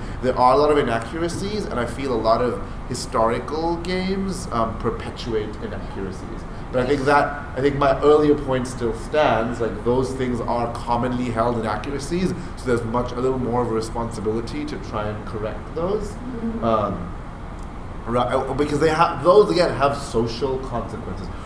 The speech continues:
Speaker 1: Our, our cre-, our imagination of our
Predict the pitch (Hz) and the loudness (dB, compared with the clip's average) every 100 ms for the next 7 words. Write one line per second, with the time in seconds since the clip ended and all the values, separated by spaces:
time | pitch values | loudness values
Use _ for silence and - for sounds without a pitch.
0 | - 131 139 165 160 - - - 131 147 | -2 4 6 8 6 2 -6 0 4 6
1 | 156 - - - 139 123 131 139 143 139 | 4 0 -4 -4 -4 2 6 6 6 2
2 | 127 120 123 123 117 131 147 - 180 151 | 0 0 0 0 -2 0 -2 -2 0 2
3 | 123 | 2